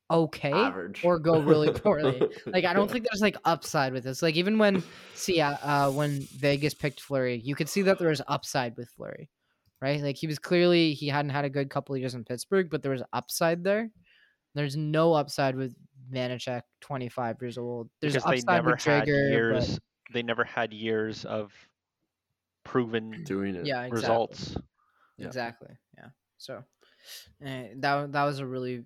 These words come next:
Speaker 1: that was probably one of the worst picks that they had, I think.
Speaker 2: Uh,
Speaker 1: Considering
Speaker 2: I
Speaker 1: the
Speaker 2: don't know.
Speaker 1: value
Speaker 2: This
Speaker 1: they
Speaker 2: next
Speaker 1: left
Speaker 2: pick,
Speaker 1: off.
Speaker 2: Arizona's, Arizona
Speaker 3: Tyler
Speaker 2: me-,
Speaker 3: Pitlick.
Speaker 2: next pick.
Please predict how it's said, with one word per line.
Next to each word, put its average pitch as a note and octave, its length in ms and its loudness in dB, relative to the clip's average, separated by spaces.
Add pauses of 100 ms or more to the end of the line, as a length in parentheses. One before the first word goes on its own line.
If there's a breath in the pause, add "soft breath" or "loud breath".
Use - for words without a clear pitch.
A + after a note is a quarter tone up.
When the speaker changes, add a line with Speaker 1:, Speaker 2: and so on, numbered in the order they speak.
Speaker 1:
that D3 140 0
was D#3+ 180 0
probably F3+ 260 0
one D3 320 -4
of D3 120 -6
the C#3+ 160 -6
worst B2+ 340 -6
picks A#2+ 260 -10
that A#2 180 -12
they F#2 120 -10
had, - 280 -14 (340)
I - 100 -18
think. - 260 -20 (180)
Speaker 2:
Uh, G#2+ 520 6
Speaker 1:
Considering - 160 -2
Speaker 2:
I G#2 60 2
Speaker 1:
the A2 60 6
Speaker 2:
don't G#2 80 4
know. B2 60 6
Speaker 1:
value C3 180 4
Speaker 2:
This B2+ 80 -2
Speaker 1:
they C3 60 0
Speaker 2:
next A2 120 2
Speaker 1:
left A#2+ 140 -6
Speaker 2:
pick, B2 160 2
Speaker 1:
off. A2 60 -4
Speaker 2:
Arizona's, G#2 720 4 (140)
Arizona G#2+ 420 2
Speaker 3:
Tyler B2 180 4
Speaker 2:
me-, F#2+ 80 0
Speaker 3:
Pitlick. D3 260 0
Speaker 2:
next - 240 -2
pick. A#2 260 -4